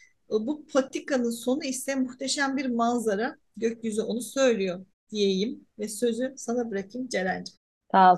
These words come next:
Speaker 2: Tülgüncüm, ağzına sağlık yine. Önemli olanın hem kendi kalbimize hem de biz olanın kalbine sahip çıkmak olduğunu anlayacağız anlaşılan. Burada Venüs'ün bize çıkardığı sınavlardan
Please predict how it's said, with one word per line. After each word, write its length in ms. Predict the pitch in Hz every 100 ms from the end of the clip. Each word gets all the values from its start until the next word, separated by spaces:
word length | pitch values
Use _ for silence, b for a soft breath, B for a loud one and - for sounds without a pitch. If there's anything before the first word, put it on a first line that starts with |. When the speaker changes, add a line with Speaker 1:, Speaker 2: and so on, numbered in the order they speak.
| -
Speaker 2:
Tülgüncüm, 440 | 180 175 175 175
ağzına 440 | 175 170 165 180 190
sağlık 420 | - 170 156 156 -
yine. 300 | 175 214 - _ _ _ _ _ _ _ _ _ _
Önemli 440 | 202 226 262 302 339
olanın 580 | 285 247 254 285 302 - _
hem 360 | _ - 277 320
kendi 360 | - 240 247 269
kalbimize 760 | 247 208 180 180 175 202 240 240
hem 220 | 247 254
de 240 | 240 196 185
biz 320 | 262 247 -
olanın 380 | 202 185 180 180
kalbine 480 | - 202 185 185 196
sahip 360 | - 202 202
çıkmak 340 | - 220 226 220
olduğunu 600 | 185 170 175 185 254 254 _ _ _ _ _
anlayacağız 580 | 208 214 208 202 208 185
anlaşılan. 840 | 165 160 151 - 180 202 247 247 _ b _ _
Burada 580 | 214 247 220 226 233 220 -
Venüs'ün 540 | 202 233 262 - 233
bize 380 | 214 202 202 202
çıkardığı 560 | - - 202 196 233 247
sınavlardan 1120 | 240 214 196 180 180 175 170 202 240 262